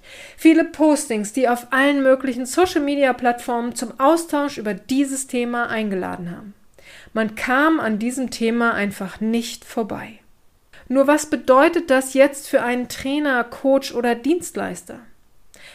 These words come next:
Müssen Sie diesen Hype mitmachen? Klare Antwort,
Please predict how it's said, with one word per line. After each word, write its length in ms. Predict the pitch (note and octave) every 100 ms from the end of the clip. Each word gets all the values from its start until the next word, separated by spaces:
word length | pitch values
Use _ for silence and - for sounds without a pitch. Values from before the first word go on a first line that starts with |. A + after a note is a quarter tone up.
| -
Müssen 480 | G#3+ A#3 F4+ - D#4+
Sie 280 | A#3 G#3 F#3
diesen 600 | - D4 F4 F4 E4 -
Hype 400 | C4+ C4+ C#4 - - _
mitmachen? 600 | A3 A#3 A#3 C4 C4 E4 F4+ - _ _ _ _ - _ -
Klare 400 | A#3 A3+ B3+ C4
Antwort, 600 | A3+ G#3 A3+ A3+ A#3